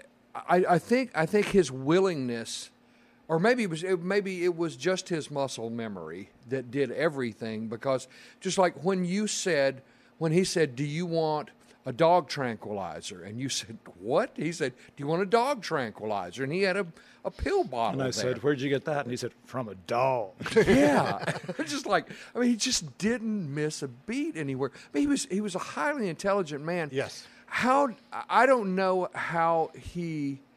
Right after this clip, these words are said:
Speaker 1: how he maintained that through all the drugs and drinking, because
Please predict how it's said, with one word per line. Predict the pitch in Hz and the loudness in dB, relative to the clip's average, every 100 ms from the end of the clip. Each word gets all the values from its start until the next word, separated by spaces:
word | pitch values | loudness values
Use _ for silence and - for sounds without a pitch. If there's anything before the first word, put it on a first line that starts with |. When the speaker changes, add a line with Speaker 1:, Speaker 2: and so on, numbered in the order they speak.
| _ _ _ | _ _ _
Speaker 1:
how | 175 175 | 2 4
he | 175 | 4
maintained | 160 151 139 - 196 190 139 | 0 -2 -2 0 0 0 -2
that | 127 120 117 | 0 0 -2
through | - 151 147 | -4 -2 2
all | 139 156 151 | 4 4 4
the | 127 | -2
drugs | 113 143 143 131 123 | 2 4 4 2 -6
and | |
drinking, | 110 131 131 127 120 | -4 -6 -4 -6 -6
because | 113 123 | -4 -6